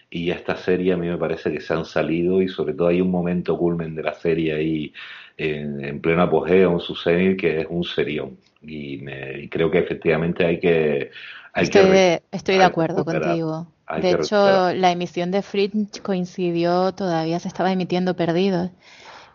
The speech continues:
Speaker 2: Y, y bueno, Fringe es inigualable y creo que también, eh,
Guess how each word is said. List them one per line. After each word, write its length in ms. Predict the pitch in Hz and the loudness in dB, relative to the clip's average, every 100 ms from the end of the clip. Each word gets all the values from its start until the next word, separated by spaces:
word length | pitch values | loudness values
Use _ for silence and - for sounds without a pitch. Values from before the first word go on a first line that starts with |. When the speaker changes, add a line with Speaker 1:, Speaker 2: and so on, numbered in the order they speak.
| - | 4
Speaker 2:
Y, 1040 | 220 196 185 175 180 175 170 165 156 - _ _ _ _ | 8 8 8 4 2 0 0 -2 -4 -8 _ _ _ _
y 140 | - | -4
bueno, 480 | 175 156 147 139 202 - - | -2 0 -2 -6 -12 -14 -14
Fringe 800 | - 170 170 165 165 170 170 185 | -8 -4 -2 -4 -4 -2 0 -2
es 120 | 180 | -2
inigualable 880 | 185 180 170 180 170 185 190 180 175 | 0 0 0 2 4 4 4 4 4
y 220 | 175 165 | 2 0
creo 200 | - 165 | -2 -4
que 100 | 175 | -2
también, 600 | 185 175 175 175 180 - | -2 0 0 0 -2 -4
eh, 180 | - - | -8 -10